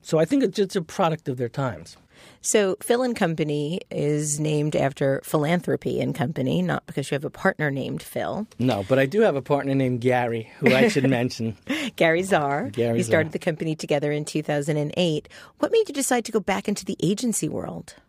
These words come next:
Speaker 1: I missed it.
Speaker 2: So you're a serial entrepreneur?
Speaker 1: Yeah, yeah. I, you know, I, I had a, I had an idea, because I saw, I saw a lot of things. I saw companies that weren't necessarily leveraging the good that they did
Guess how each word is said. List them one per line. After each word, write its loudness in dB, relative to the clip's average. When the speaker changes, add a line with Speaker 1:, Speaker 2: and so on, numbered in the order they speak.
Speaker 1:
I 2
missed 0
it. -12
Speaker 2:
So -6
you're 2
a 2
serial 0
entrepreneur? -2
Speaker 1:
Yeah, 2
yeah. 2
I, -4
you 4
know, 6
I, 2
I 0
had -4
a, 0
I -2
had -2
an 0
idea, -2
because 0
I 0
saw, 0
I 0
saw -2
a 2
lot 0
of -6
things. -12
I 0
saw -2
companies -4
that -6
weren't 0
necessarily -2
leveraging -2
the 2
good 0
that -4
they 0
did 2